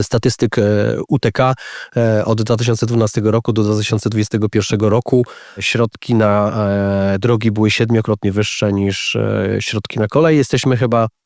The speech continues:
przedostatnim państwem, jeżeli chodzi o poziom, e, finansowania, e, sektora kolejowego wśród krajów, e, O E C D.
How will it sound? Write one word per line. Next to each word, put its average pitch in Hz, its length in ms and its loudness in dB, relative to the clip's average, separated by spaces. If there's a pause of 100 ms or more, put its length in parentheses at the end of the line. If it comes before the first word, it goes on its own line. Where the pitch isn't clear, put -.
przedostatnim 123 680 0
państwem, 120 420 2
jeżeli 110 180 0
chodzi 110 200 2
o 110 60 2
poziom, 110 440 0
e, 101 420 0
finansowania, 107 1000 0
e, 98 440 -2
sektora 110 360 0
kolejowego 104 760 2
wśród - 300 -6
krajów, 101 520 0
e, 110 280 -2
O 113 140 -2
E 113 60 -4
C 107 180 -2
D. 98 180 -2